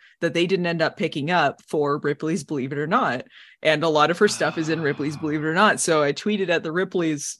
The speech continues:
uh, <laughs> Twitter and I was like, "Hey, did you guys make a pilot with Dean Stockwell and commission this for it?" And they're like, "Oh, yeah, yeah, we did." <laughs> Yay!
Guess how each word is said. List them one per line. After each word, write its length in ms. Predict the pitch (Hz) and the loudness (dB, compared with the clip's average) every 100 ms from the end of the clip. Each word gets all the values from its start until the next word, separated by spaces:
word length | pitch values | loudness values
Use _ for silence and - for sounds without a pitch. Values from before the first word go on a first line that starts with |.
| _ | _
uh, 300 | 160 151 151 | -4 0 0
<laughs> 300 | 226 320 466 | 0 0 2
Twitter 380 | - 311 247 247 | 6 8 10 8
and 80 | 226 | 8
I 80 | 220 | 6
was 120 | 226 | 6
like, 160 | 233 | 4
"Hey, 120 | 226 220 | 2 0
did 100 | 220 | 0
you 60 | |
guys 200 | 330 370 | -2 -2
make 160 | 277 262 | -2 -2
a 60 | 214 | -2
pilot 420 | - 214 240 240 | 2 4 4 4
with 140 | 233 | 0
Dean 180 | 208 208 | 0 0
Stockwell 600 | - 180 175 226 220 208 | 0 0 2 4 2 2
and 100 | 180 | 0
commission 420 | - 185 - 220 | -6 -4 -2 -2
this 220 | 185 214 | 0 -2
for 240 | - 254 294 | 0 2 2
it?" 60 | |
And 80 | 254 | 2
they're 40 | 226 | 0
like, 180 | 233 233 | 0 -2
"Oh, 60 | 302 | -2
yeah, 220 | 302 277 | 0 2
yeah, 200 | 277 185 | 2 2
we 140 | 185 | -2
did." 260 | 226 254 190 - - | -2 0 -2 -8 -6
<laughs> 180 | 170 - 220 - - 370 359 | -2 2 2 2 -2 -2 0
Yay! 680 | 359 349 339 330 320 330 233 | 2 2 0 -2 2 2 0